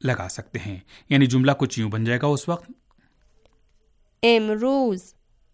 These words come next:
Speaker 2: احمد اسلام آباد خواهد رفت۔
Speaker 1: جی، یعنی احمد اسلام آباد جائے گا۔ سامعین، عام بول چال میں اس جملے میں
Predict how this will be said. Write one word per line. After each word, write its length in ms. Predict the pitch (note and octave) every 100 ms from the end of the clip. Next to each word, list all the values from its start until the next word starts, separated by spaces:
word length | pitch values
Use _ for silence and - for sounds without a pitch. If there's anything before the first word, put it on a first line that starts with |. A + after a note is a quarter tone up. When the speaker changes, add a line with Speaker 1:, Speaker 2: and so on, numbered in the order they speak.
| _
Speaker 2:
احمد 880 | G3 G3+ G3+ A3+ A3+ B3 C4+ D4 _ _ _ _
اسلام 720 | - A3 - A3 G#3 G#3 G3+
آباد 1000 | F#3 G3+ G3+ G3 G#3+ A#3+ C4 C#4 - _ _
خواهد 680 | - A3 G#3 G3+ G#3 G#3+
رفت۔ 760 | F#3 F#3 G3+ F#3+ - - _ - _ _ _ _ _ _ _
Speaker 1:
جی، 240 | C3 A#2+ G2 - _ _ -
یعنی 180 | D#3 F3 -
احمد 260 | D3 E3+ F3
اسلام 340 | F3 B2+ A#2
آباد 280 | A2 A#2+ C#3+ D#3 _ _ C#3+
جائے 280 | B2 G#2+ F#2 -
گا۔ 80 | - _ _ - - -
سامعین، 260 | - G3 A#3
عام 240 | D#3+ E3+ F#3+
بول 140 | C#3+
چال 240 | B2 A#2 B2
میں 160 | G2 G#2+ _ _ _ _ _ _ -
اس 180 | F3
جملے 400 | F3+ C3+ C#3+ E3
میں 200 | F3+ F#3